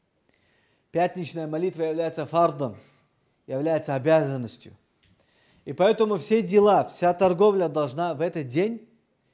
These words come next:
перенестись либо после пятницы, пятничной молитвы, либо же завершена до пятничной молитвы.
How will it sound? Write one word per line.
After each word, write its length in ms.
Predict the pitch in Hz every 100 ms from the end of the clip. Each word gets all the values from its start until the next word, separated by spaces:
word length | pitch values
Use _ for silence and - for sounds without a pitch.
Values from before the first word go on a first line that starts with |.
| _ _
перенестись 680 | 180 180 180 160 - 180 -
либо 260 | 185 202 185
после 420 | 226 254 - 220
пятницы, 600 | 214 185 - 143 - - _ _ _ _ _ _ _
пятничной 560 | 180 180 170 143 165 156
молитвы, 480 | 151 139 - 104 _ _ _ _
либо 360 | 170 214 208 170
же 300 | 220 202 - _ _ -
завершена 640 | 131 165 170 - 180 156
до 240 | 123 180 185
пятничной 580 | 175 156 147 - 139
молитвы. 400 | 117 107 98 _